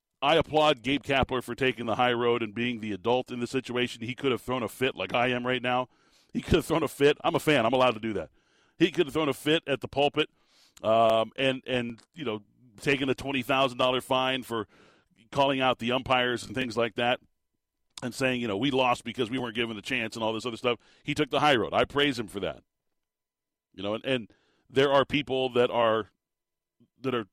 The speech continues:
you know, kinda climbing all over his back, saying, "You gotta have your, you gotta have your players back for this. You gotta, you gotta stand up for your players. You can't go out there and say,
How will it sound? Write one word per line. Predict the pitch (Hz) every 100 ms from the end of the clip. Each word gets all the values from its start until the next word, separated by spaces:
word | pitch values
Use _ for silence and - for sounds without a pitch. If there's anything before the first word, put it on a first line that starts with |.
| _
you | _ - 139 151
know, | 127
kinda | - 151 117
climbing | - 147 147 139
all | 131 139
over | 117
his | 113 143
back, | 107 123 117 -
saying, | 123 120
"You | 123
gotta | 127
have | 127 127
your, | 113
you | - _ _ -
gotta | 131
have | 117
your |
players | 104 139 123
back | - 127 120
for | 123
this. | 107
You | 120
gotta, | 127 110 _ -
you | 131
gotta | 131
stand | - 135 127
up | 117
for |
your | 113
players. | 104 139 127 110
You |
can't | - 147 117
go | 143
out | 131
there | 139 131
and | 117
say, | - 131